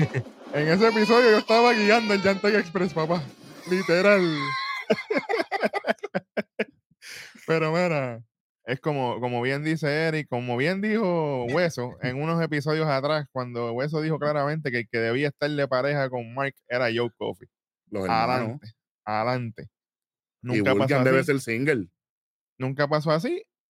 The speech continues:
Speaker 1: Y Galus, papi, no ha conectado cero con el público de Estados Unidos. Nada. Todas las promos o son backstage. Miren las promos. Eh, la programación está ahí. O son backstage o son grabadas porque nadie conecta con ellos.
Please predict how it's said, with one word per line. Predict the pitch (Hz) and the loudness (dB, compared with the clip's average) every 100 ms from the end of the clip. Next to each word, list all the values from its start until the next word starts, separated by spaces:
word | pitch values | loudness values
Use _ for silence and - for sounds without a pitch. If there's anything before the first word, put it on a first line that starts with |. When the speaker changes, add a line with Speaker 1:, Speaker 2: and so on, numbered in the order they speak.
| _ | _
Speaker 1:
Y | 135 123 | -2 2
Galus, | 127 185 196 - - | 2 4 0 -4 -8
papi, | - 165 170 | -6 -4 -4
no | 120 123 | -2 -4
ha | 147 | -2
conectado | 190 185 - - 156 175 | 0 -2 -4 -10 -8 -8
cero | - 117 170 143 | -4 0 0 0
con | 113 117 | -2 -2
el | 113 | -2
público | 127 151 160 | -2 -2 0
de | 139 | -2
Estados | - 123 160 170 | 0 2 2 0
Unidos. | 127 139 180 101 _ _ _ _ _ _ | -2 -4 -6 -8 _ _ _ _ _ _
Nada. | 120 135 175 180 127 98 _ _ _ _ _ _ 135 | -2 2 4 4 2 -2 _ _ _ _ _ _ 2
Todas | 156 180 | 4 4
las | 175 | 2
promos | 170 190 185 139 | 2 2 2 0
o | 135 | 0
son | 156 180 214 | 0 0 2
backstage. | 220 - 131 | 0 0 -2
Miren | 127 147 214 | 0 0 2
las | 208 | 2
promos. | - 190 160 113 _ _ _ - | 2 0 0 -4 _ _ _ -10
Eh, | 113 | -10
la | 123 127 | -6 -2
programación | 127 127 123 160 | 0 0 0 0
está | 175 147 | 0 0
ahí. | 113 - _ - | -2 -8 _ -4
O | 123 | -2
son | 117 156 214 | 0 0 2
backstage | 220 - 170 165 - | 2 2 0 0 -2
o | 117 | -4
son | 131 160 | -2 0
grabadas | 180 156 190 175 | 0 2 0 0
porque | 139 117 113 | -4 -4 -4
nadie | 117 151 170 | -2 -2 -2
conecta | 156 135 - 170 | -4 -4 -2 -4
con | 165 139 | -2 -2
ellos. | 117 160 160 | -2 0 0